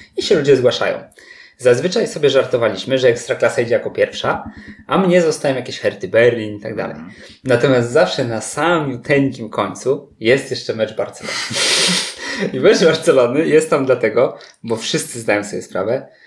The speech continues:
Speaker 1: że Krzysiek ogląda mecz Barcelony. I jak Krzysiek ogląda mecz Barcelony, to istnieje szansa, że przeczyta też tekst po tym meczu Barcelony i że będzie miał inne wnioski niż autor relacji.
Speaker 2: Hmm.
Speaker 1: Dlatego <laughs> mecze Barcelony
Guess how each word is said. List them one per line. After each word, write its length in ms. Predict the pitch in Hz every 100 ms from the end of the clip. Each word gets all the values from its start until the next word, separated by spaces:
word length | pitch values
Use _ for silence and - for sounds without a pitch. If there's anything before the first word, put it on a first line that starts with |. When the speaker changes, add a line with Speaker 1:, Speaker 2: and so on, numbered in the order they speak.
| - -
Speaker 1:
że 200 | 107 117
Krzysiek 560 | - - 123 110 101 - -
ogląda 460 | 117 104 104 107
mecz 200 | 98 92
Barcelony. 520 | 95 110 - - - - _ _ - - -
I 120 | 131
jak 180 | 127 -
Krzysiek 380 | - 170 147 131
ogląda 320 | 131 131 127
mecz 120 | 117
Barcelony, 460 | 120 110 113 107 165
to 180 | - 139
istnieje 520 | 135 - 196 214 180
szansa, 360 | - 120 147
że 120 | 160 151
przeczyta 340 | 139 131 147
też 280 | 147 151 -
tekst 320 | 156 - -
po 80 | 107
tym 160 | -
meczu 220 | 101 - 101
Barcelony 540 | 95 - 95 143 -
i 140 | 160 131
że 120 | 127
będzie 220 | 120 120
miał 140 | 117 110
inne 320 | 117 110 113
wnioski 460 | 107 95 107 110
niż 180 | 113 101
autor 280 | 95 98 104
relacji. 420 | 104 95 - - -
Speaker 2:
Hmm. 180 | 104 - - - - - - -
Speaker 1:
Dlatego 340 | 135 135 175 180
<laughs> 60 | -
mecze 220 | 190 220
Barcelony 720 | 170 156 - 151 120 127 165